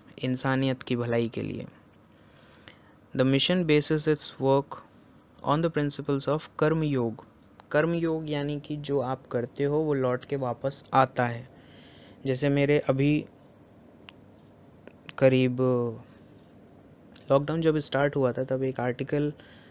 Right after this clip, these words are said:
मेरा पब्लिश हुआ था एक नेशनल मैगज़ीन में, The Academic Insights। वहाँ पे इस चीज़ का जिक्र है कि जिस तरह से आज पेरेंट्स, कुछ पेरेंट्स, सारे नहीं, उनका नज़रिया,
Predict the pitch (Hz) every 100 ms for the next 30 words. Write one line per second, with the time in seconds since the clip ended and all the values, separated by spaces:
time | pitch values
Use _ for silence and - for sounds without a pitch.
0 | - 139 139 135 131 139 143 139 135 139
1 | 131 123 120 135 135 131 120 - 120 123
2 | 127 127 120 135 - - - - - 131
3 | 127 127 127 139 135 123 - 123 120 -
4 | - - - - - - - - - -
5 | - - - - - - - - - 139
6 | 151 160 - 165 - 156 139 151 - 139
7 | 135 170 - - - - 147 139 151 -
8 | - 170 170 - 165 170 - 127 135 135
9 | 139 139 - - - - - - - -
10 | - - - - - - - - - -
11 | - 143 143 151 123 - - - - -
12 | 175 - - 123 117 110 - 127 135 123
13 | 117 - - - - - - - - -
14 | - 139 139 151 139 127 131 135 143 156